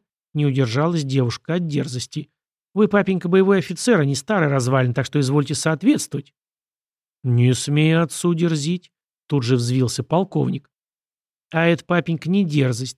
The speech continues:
это реальный взгляд на вещи», — выкрутилась Катерина. «Я вас всегда боевым офицером считал, так перестаньте меня разочаровывать. Стыдно. Я и то больше вас на стрельбище бываю». «Уела», —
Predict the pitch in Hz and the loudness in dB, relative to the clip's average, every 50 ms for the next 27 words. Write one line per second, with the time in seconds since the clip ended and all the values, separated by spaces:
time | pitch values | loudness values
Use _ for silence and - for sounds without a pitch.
0 | _ _ 165 131 - 143 147 151 156 156 160 160 160 147 151 151 165 160 151 - | _ _ -6 -4 0 0 2 2 2 2 0 0 -2 -2 -2 0 0 0 0 0
1 | 165 180 196 185 170 - - - - - - 143 - _ _ _ _ _ _ - | 0 0 0 0 -2 -2 -4 -4 -6 -6 -8 -10 -12 _ _ _ _ _ _ -6
2 | 143 139 123 - 131 120 - - 139 127 - - 147 127 - 156 139 135 135 147 | -6 -4 -4 -4 -6 -6 -2 -2 -4 -4 -4 -6 -8 -4 -4 -2 -2 -2 -2 -4
3 | 151 - - _ _ _ _ _ _ _ _ _ - 165 170 170 175 - - - | -6 -8 -12 _ _ _ _ _ _ _ _ _ 0 2 4 4 2 0 -2 -2
4 | 175 170 160 160 151 147 160 156 151 156 156 160 147 - 214 208 - - 202 151 | -2 0 2 2 2 4 2 2 4 2 2 0 0 -2 -4 -4 0 0 0 0
5 | 139 131 117 - - 147 - - 143 135 123 - 117 - - 151 139 127 - - | 0 -2 -4 -4 -6 -4 -2 0 0 0 0 -4 -8 -6 -2 -2 -2 -2 -2 -2
6 | 165 180 208 202 - 175 170 160 151 151 143 135 147 - - 208 196 180 147 135 | 0 0 0 0 -2 -2 0 0 0 0 0 -2 -2 -2 0 0 2 2 2 0
7 | - - - - - - - - 214 196 175 151 160 165 160 - _ _ _ _ | -2 -6 -10 -10 -12 -10 -2 2 2 2 2 0 -2 -6 -8 -10 _ _ _ _
8 | _ _ - 147 185 214 247 240 - 185 143 131 139 127 - - 143 143 127 - | _ _ 0 2 4 4 4 4 2 2 4 4 2 2 2 -2 -2 -2 -2 -4
9 | - 143 120 - - 139 139 131 127 123 - - 135 139 147 131 135 131 127 131 | -4 -6 -6 -4 -2 -2 0 0 0 -2 -4 -2 0 0 2 2 2 2 0 -2
10 | - - _ _ _ _ _ _ _ _ _ _ _ _ _ _ _ _ _ _ | -6 -10 _ _ _ _ _ _ _ _ _ _ _ _ _ _ _ _ _ _
11 | _ _ _ _ _ _ _ 147 139 196 247 233 190 147 131 127 131 139 - 135 | _ _ _ _ _ _ _ 2 4 6 6 6 6 4 2 2 0 0 -2 -4
12 | 139 131 | -8 -10